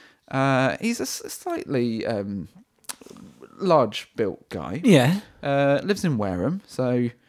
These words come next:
Speaker 1: hopefully he doesn't hear this <laughs> because you, you live in Wareham too. Um, anyway.
Speaker 2: I'm glad you forgot his
Speaker 1: What
Speaker 2: name.
Speaker 1: What I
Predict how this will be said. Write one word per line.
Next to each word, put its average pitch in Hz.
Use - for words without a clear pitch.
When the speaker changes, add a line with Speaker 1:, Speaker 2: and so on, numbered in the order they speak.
Speaker 1:
hopefully 151
he 107
doesn't 110
hear 95
this 120
<laughs> -
because 165
you, -
you 247
live 120
in 123
Wareham 190
too. 320
Um, 175
anyway. 123
Speaker 2:
I'm 180
glad 220
you 208
forgot -
his 170
Speaker 1:
What 226
Speaker 2:
name. 110
Speaker 1:
What 170
I 175